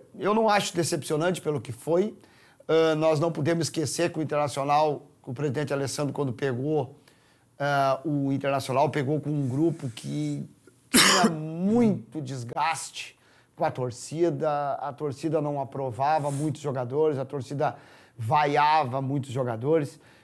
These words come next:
e o pro-, e o presidente, é, devido aos grandes problemas que enfrentou, é, financeiro, que a gente sabe, é difícil mudar um grupo inteiro. Porque, como a gente fala, Bruno,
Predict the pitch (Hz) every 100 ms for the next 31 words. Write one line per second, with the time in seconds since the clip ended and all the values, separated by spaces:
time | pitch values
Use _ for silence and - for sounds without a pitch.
0 | _ 160 180 202 180 170 170 180 190 185
1 | 165 165 156 127 151 175 175 - 131 -
2 | 135 123 120 113 117 131 147 139 131 113
3 | 147 113 135 139 143 127 - 123 127 127
4 | 120 147 139 - - _ 135 120 117 98
5 | - 131 127 113 160 147 147 127 123 -
6 | 175 196 - - - - _ - 185 165
7 | 220 226 190 175 156 165 147 151 127 143
8 | 143 139 113 - - - _ - - 185
9 | 190 196 190 180 - - 202 226 202 190
10 | - 196 214 165 160 135